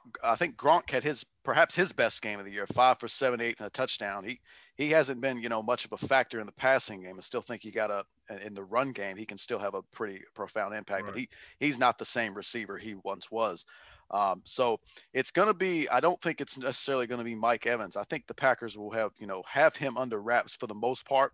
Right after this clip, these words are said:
Speaker 1: Um, it's gonna be, it's gonna be the other guys, and it is gonna be, uh, I think whichever team can, you know, control the line of scrimmage and, uh, establish some sort of a running game,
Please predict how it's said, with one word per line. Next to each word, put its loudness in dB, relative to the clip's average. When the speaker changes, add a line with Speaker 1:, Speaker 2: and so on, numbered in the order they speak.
Speaker 1:
Um, -4
it's -8
gonna 0
be, -2
it's -6
gonna 0
be 2
the 4
other 4
guys, 6
and 0
it 2
is 6
gonna 2
be, 2
uh, 8
I 6
think -2
whichever 4
team -4
can, -2
you -8
know, -2
control -2
the -4
line 4
of -4
scrimmage -6
and, -8
uh, -8
establish 0
some -4
sort -6
of -6
a -6
running -4
game, -10